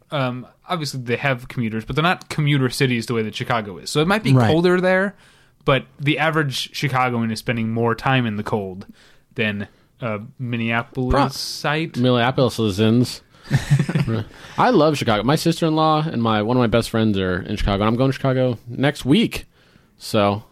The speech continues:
Speaker 3: I'll
Speaker 1: And
Speaker 3: be
Speaker 1: also,
Speaker 3: there.
Speaker 2: Tell them we
Speaker 1: uh,
Speaker 2: say hi.
Speaker 1: I
Speaker 3: I
Speaker 1: love
Speaker 3: will.
Speaker 1: Minneapolis. I've never been there,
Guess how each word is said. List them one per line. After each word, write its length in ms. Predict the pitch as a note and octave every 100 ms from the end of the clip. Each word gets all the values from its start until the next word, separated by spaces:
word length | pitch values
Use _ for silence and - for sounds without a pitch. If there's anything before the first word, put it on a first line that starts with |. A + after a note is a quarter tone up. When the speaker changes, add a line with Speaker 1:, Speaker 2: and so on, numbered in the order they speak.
| -
Speaker 3:
I'll 80 |
Speaker 1:
And 0 |
Speaker 3:
be 160 | C#3 E3+
Speaker 1:
also, 80 | C#3
Speaker 3:
there. 120 | G2
Speaker 2:
Tell 180 | F2+ C3+
them 80 | C3
we 60 |
Speaker 1:
uh, 40 | B2
Speaker 2:
say 160 | -
hi. 220 | A2 G#2+ G2
Speaker 1:
I 80 | C#3+
Speaker 3:
I 40 | F3
Speaker 1:
love 140 | F#3+
Speaker 3:
will. 60 | D3+
Speaker 1:
Minneapolis. 480 | C#3 D3 C3+ F#2 B2+
I've 60 |
never 160 | C3+ B2
been 220 | C3 C3
there, 280 | G2 F#2+